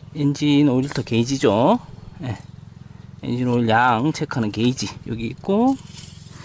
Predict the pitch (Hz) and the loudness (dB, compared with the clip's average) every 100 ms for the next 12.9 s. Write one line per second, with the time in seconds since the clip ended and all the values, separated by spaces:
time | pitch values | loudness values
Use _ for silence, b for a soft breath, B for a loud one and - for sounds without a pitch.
0 | B B B B B B B B _ _ | B B B B B B B B _ _
1 | _ _ _ _ _ _ _ _ _ _ | _ _ _ _ _ _ _ _ _ _
2 | - - - - - - - - - 175 | -20 -20 -20 -20 -20 -20 -20 -20 -6 0
3 | 170 185 180 175 202 - 175 156 208 - | 2 4 4 2 -2 4 6 6 4 0
4 | - 135 110 - 117 98 90 - - 127 | 0 0 0 0 -2 -2 -6 -12 -16 -10
5 | 98 - - - 127 123 107 147 147 143 | -10 -12 -20 -8 -4 -2 0 -2 0 0
6 | 120 - - - 143 135 123 131 113 107 | -2 -6 -16 0 2 2 2 0 -2 -2
7 | 135 202 254 B B B B - 139 127 | 2 2 0 B B B B -2 0 4
8 | 143 139 139 143 143 - B B B B | 6 8 8 6 4 0 B B B B
9 | B B B - 131 151 160 - 127 113 | B B B 2 6 6 4 0 0 4
10 | 135 180 202 - 123 143 - 147 - - | 6 4 2 -2 0 0 0 -2 -2 0
11 | 190 208 - - 139 101 - - - 113 | 0 0 -4 0 2 2 -6 -20 -12 -8
12 | 98 - 117 107 107 - 170 196 214 | -8 -8 -12 -10 -10 -4 0 2 0